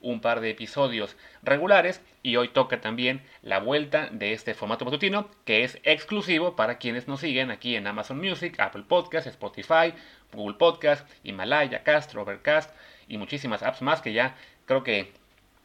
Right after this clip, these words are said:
siempre digo las mismas, tengo que hacer un repaso de qué otras tenemos, pero bueno, estamos en básicamente todas las apps de podcast, así que ya saben,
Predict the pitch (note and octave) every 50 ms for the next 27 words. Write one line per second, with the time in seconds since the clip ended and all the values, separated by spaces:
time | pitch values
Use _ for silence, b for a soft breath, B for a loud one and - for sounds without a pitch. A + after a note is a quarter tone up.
0 | _ _ - - - D#3 D3+ C3+ A#2+ D3 C#3+ C3 A2 - - C#3 D3 C#3+ E3+ F3+
1 | F3 - - B2 A#2 A#2+ - B2+ B2 A2+ A2 - - A#2+ A#2+ - A#2+ G2+ G2 -
2 | - B2+ - A#2+ - G#2 G#2+ B2+ D3 E3+ F#3+ - - b b b b - D3+ D#3
3 | D#3 A#2 G2 - - - - - - E3+ E3 D#3 C3+ - A2+ G#2+ G#2+ B2 C#3 C#3
4 | C#3 C#3 - - A2 C#3 D3 D3 C#3 - C#3+ C#3 - _ _ - E3+ D#3+ D3+ C3+
5 | C3 A2+ C3+ B2+ - G#2+ G2+ - F#3+ G3 - G3+ G3+ G3+ - B B B B B
6 | A2 - A2+ - A2+ A2+ A2 - - D3 D3+ D#3+ E3 D#3